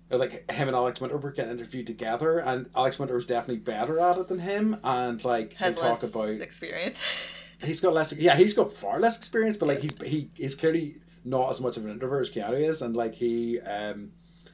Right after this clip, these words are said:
Speaker 1: they were talking about, like, how, uh, they still got, they, they, they remain friends from the, the first two Bill and Ted movies, and they could, uh, go and get dinner, and people are just like, "Oh, it's Bill and Ted eating dinner together,"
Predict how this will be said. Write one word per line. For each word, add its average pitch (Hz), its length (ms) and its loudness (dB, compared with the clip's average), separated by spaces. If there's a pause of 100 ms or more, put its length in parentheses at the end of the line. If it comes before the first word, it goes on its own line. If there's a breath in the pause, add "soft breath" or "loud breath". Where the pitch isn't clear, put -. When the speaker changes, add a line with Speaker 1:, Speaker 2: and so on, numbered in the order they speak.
(280 loud breath)
Speaker 1:
they 143 60 0
were 131 100 2
talking 123 360 0
about, 110 260 -2
like, 107 180 -2
how, 104 360 -2 (400)
uh, 101 320 -6
they 120 140 2
still 117 200 -2
got, - 320 -6
they, 101 200 -8
they, - 240 -10 (160)
they 110 200 -4 (140)
remain 110 280 -4
friends 104 380 -6
from 104 160 -10
the, 98 300 -10
the 107 40 -12
first 107 280 -6
two 127 100 -4
Bill 127 120 -2
and 123 100 -4
Ted 127 180 -2
movies, 135 640 -6
and 110 80 -4
they 110 100 -2
could, 110 140 -2
uh, 104 60 -2 (100)
go 117 140 -2
and 107 100 -2
get 110 160 -4
dinner, 113 240 -2
and 113 100 -2
people 113 220 -6
are 101 60 -6
just - 120 -10
like, - 220 -10 (400 loud breath)
"Oh, 247 320 0 (300 loud breath)
it's 226 100 -2
Bill 269 180 8
and 285 80 4
Ted 285 300 6
eating 247 160 -2
dinner 262 220 8
together," 311 540 0